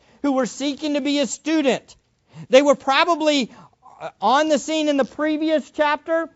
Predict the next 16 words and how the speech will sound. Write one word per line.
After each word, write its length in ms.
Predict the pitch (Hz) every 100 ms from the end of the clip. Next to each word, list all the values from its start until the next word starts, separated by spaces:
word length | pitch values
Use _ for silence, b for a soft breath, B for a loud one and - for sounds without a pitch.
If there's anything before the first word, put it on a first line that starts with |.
| b b -
but 220 | 233 202 _ _
it 120 | 233 254
appears 420 | - 302 311 226
now 280 | 285 339 311
Jesus 460 | 226 330 269 233
is 160 | 240 175
directing 500 | 190 233 311 - 302
his 180 | 277 220
attention 460 | 226 262 269 247
away 300 | 220 226 311
from 200 | 370 403
the 80 | 359
Pharisees 600 | 254 285 269 220 254 202
and 120 | 185 -
onto 380 | 196 226 240 226
them. 560 | 214 202 190 127 104